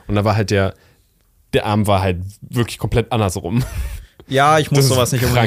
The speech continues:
Speaker 1: krank.
Speaker 2: sehen.
Speaker 1: Ja, ich dachte auch so, äh, das war zum Glück relativ dunkel, deswegen hat man's nicht so genau gesehen, aber du hast gesehen, dass er komplett verdreht war. Das war so ein bisschen dieses, äh,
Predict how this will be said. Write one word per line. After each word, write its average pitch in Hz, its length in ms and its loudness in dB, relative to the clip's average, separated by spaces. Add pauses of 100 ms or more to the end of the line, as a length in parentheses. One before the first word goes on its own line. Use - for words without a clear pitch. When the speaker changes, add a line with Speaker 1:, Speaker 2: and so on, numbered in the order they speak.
Speaker 1:
krank. - 40 0
Speaker 2:
sehen. 113 360 -2 (100)
Speaker 1:
Ja, 127 160 2
ich 139 180 -2
dachte 147 280 0
auch 147 140 2
so, 107 260 -2 (800)
äh, - 60 -6 (760)
das 127 100 -2
war 147 140 2
zum 175 100 0
Glück 160 180 -2
relativ 135 320 0
dunkel, 117 500 -2
deswegen 104 360 -6
hat - 80 -8
man's 110 160 -8
nicht 95 140 -6
so 110 680 -4 (260)
genau 95 300 -2
gesehen, 98 180 -2
aber 107 80 -2
du 107 60 0
hast 110 140 -4
gesehen, 101 220 -2
dass 95 160 -4
er 92 80 -4
komplett 95 420 -6
verdreht 98 340 -2
war. 92 80 -2
Das 107 80 -2
war 208 80 0
so 240 60 0
ein 220 40 -2
bisschen 214 200 -2
dieses, 175 360 -2
äh, 127 380 0